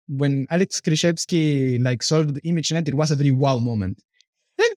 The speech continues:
other things happened. Like, for example, then the classic, very classical computer vision said, "Oh, but this is object classification. Like,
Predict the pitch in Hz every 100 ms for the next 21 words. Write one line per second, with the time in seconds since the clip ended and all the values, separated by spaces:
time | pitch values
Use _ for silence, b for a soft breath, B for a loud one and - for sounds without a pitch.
0 | _ - 180 160 127 139 - 131 135 127
1 | 120 127 139 143 135 151 160 156 147 156
2 | 139 151 156 156 143 135 135 135 131 139
3 | 131 139 127 - 139 131 120 120 123 127
4 | 123 120 113 123 120 131 135 131 131 113
5 | 110